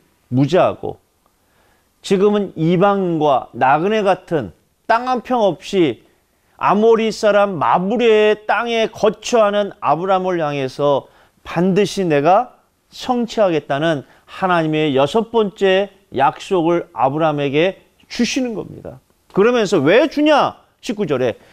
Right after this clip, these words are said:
"내가 그로 그 자식과 권속에게 명하여 여호와의 도를 지켜 의와 공도를 행하게 하려고 그를 택하였나니 이는 나 여호와가 아브라함에게 대하여 말한 일을 이루려 함이지라."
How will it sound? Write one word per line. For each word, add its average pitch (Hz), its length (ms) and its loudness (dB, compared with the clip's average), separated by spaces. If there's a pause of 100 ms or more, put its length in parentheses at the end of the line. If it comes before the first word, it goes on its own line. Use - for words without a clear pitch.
(180)
"내가 196 300 2
그로 190 240 2
그 190 140 -4
자식과 170 600 -4
권속에게 156 680 0
명하여 135 580 -2
여호와의 196 540 4
도를 165 320 -2
지켜 120 480 -8 (320)
의와 165 640 2
공도를 185 640 0
행하게 170 400 -2
하려고 123 440 -2
그를 165 280 0
택하였나니 160 920 -2 (320)
이는 202 280 0
나 202 200 2
여호와가 185 600 2
아브라함에게 170 520 -2
대하여 151 600 2
말한 156 460 0
일을 139 340 -2
이루려 175 640 0
함이지라." 117 560 -4